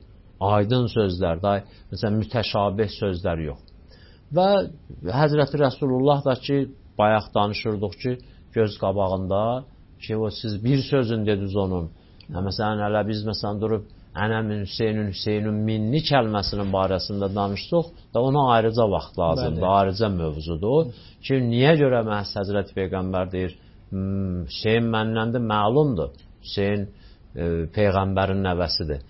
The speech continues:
Speaker 1: Amma mən Hüseynlənəm, bu nə mənadır?" Bu məlumdur ki, fiziki, cismi, e, bir söz deyil. Bu bir başqa bir sözdür.
Speaker 2: Bəli.
Speaker 1: Bəli. Bu İmam Hüseyn əleyhissalamın və, məsələn, İmam Hüseyn əleyhissalamın barəsində, məsələn,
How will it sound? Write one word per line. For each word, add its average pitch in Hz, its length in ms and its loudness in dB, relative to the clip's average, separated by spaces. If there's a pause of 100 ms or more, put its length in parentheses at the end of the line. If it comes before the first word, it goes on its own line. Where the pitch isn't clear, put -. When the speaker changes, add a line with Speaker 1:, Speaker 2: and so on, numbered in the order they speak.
(180)
Speaker 1:
Amma 110 200 0 (160)
mən 180 240 6
Hüseynlənəm, 127 880 0 (440)
bu 143 140 6
nə 151 180 6
mənadır?" 87 600 -2
Bu 123 100 0
məlumdur 139 560 2
ki, - 120 -8
fiziki, 117 640 -2
cismi, 120 560 0 (500)
e, 104 160 2
bir 117 120 4
söz 117 420 2
deyil. 131 340 8 (240)
Bu 123 160 -2
bir 120 200 -2
başqa 127 400 2
bir 110 140 -2
sözdür. 73 580 -8
Speaker 2:
Bəli. 120 320 -8 (120)
Speaker 1:
Bəli. 92 260 -2 (320)
Bu 226 160 -2
İmam 175 320 4
Hüseyn 143 280 0
əleyhissalamın 117 880 0
və, 143 200 2
məsələn, 139 440 -4 (420)
İmam 143 300 -2
Hüseyn 143 240 0
əleyhissalamın 120 760 -2
barəsində, 110 640 -4
məsələn, 107 380 -6